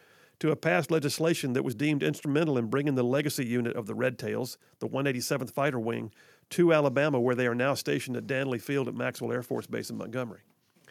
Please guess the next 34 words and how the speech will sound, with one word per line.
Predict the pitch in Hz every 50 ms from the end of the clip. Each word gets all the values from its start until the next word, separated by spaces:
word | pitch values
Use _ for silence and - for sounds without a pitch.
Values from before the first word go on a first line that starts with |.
| - _ _ _ - _ _ _ _ _ _ _ _ _ _ -
Those | 156 - 240 156
men | 170 196 208 226 220
of | 202 147
the | 175 165
original | 147 160 185 160 170 156
Tuskegee | - 165 147 - 170 170 147 143 156
Airmen, | 147 151 160 147 127 117
they | 139 190
showed | - - - 208 202 175
the | 143 135
world | 127 123 156 180 185 156
that | 143 -
the | - 117
color | - - - 233 277 254
of | 208 170
a | 151
man's | 143 165 180 175 156 - -
skin | - - 190 190 175 143
did | 117 127 120
not | 135 170 190 208 -
determine | 127 - - - 180 196 196 160
his | 123 113 101
merit | 113 110 135 165 185 135 110 -
or | 127 147 156
his | 143 110 101
worth | 95 107 151 175 180 165 -
or | 156 160
his | 156 139
abilities. | 139 143 147 143 139 104 104 101
And | 117 120 127
one | 175 214
of | 240
those | 220 180 131 123
men | 139 156 185 156 113 107 117 131